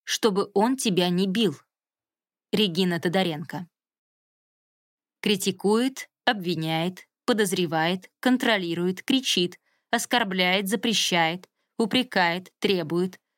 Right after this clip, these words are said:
проверяет, угрожает, пугает, обижает, ранит, стыдит, высмеивает, причиняет боль и... остается любимым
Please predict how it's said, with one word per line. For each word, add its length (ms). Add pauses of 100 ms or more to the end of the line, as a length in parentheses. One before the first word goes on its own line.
(180)
проверяет, 800 (180)
угрожает, 880 (200)
пугает, 680 (140)
обижает, 720 (180)
ранит, 500
стыдит, 640 (260)
высмеивает, 1000 (200)
причиняет 600
боль 400 (140)
и... 420 (840)
остается 640
любимым 640